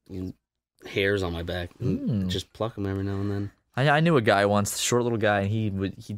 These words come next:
Speaker 2: was, like, the hairiest dude in the world, and I, it was gross to me. It
Speaker 1: Yeah.
Speaker 2: just, like, it'd, like, come out of the collar of his shirt, like
Speaker 1: Barry's got some hair on him.
Speaker 2: Barry?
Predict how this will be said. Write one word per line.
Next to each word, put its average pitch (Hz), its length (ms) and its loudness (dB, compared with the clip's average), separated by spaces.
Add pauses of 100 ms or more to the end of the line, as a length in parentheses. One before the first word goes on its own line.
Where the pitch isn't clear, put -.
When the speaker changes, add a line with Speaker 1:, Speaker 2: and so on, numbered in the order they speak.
(140)
Speaker 2:
was, - 100 -8
like, 110 100 -4
the - 80 -6
hairiest 113 380 2
dude 113 120 2
in 107 40 2
the 104 60 2
world, 98 280 2
and 98 60 -2
I, 92 240 -2
it 110 80 -4
was 101 140 -6
gross 101 320 0
to 98 60 -6
me. 90 180 -4 (300)
It 85 80 -6
Speaker 1:
Yeah. 98 80 2
Speaker 2:
just, 98 120 2
like, 98 160 0 (340)
it'd, 117 120 0
like, 107 160 4
come 151 240 4
out 151 120 6
of 151 40 4
the 135 80 2
collar 135 340 6
of 127 60 4
his 107 100 4
shirt, - 540 0
like 104 220 0 (200)
Speaker 1:
Barry's 185 360 4
got 110 200 2
some 95 120 0
hair 87 240 0
on 69 160 -8
him. - 220 -14
Speaker 2:
Barry? 156 380 2